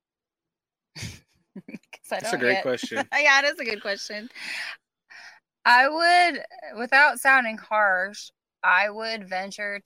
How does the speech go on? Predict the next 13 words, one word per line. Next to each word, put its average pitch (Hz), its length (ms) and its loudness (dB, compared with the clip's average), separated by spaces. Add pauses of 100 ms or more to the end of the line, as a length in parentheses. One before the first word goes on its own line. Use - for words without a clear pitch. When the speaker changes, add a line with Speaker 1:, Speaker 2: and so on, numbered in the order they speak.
Speaker 1:
to 180 140 -16
say 175 960 -8 (1400)
push 170 260 -14
past 165 320 -6
the 180 60 -14
roadblocks, 175 800 -6 (880)
'cause 240 180 -8
I 180 280 4 (520)
could 185 220 -10
have 180 200 -8 (720)
done 185 200 4
that 214 200 6
too. 277 100 -2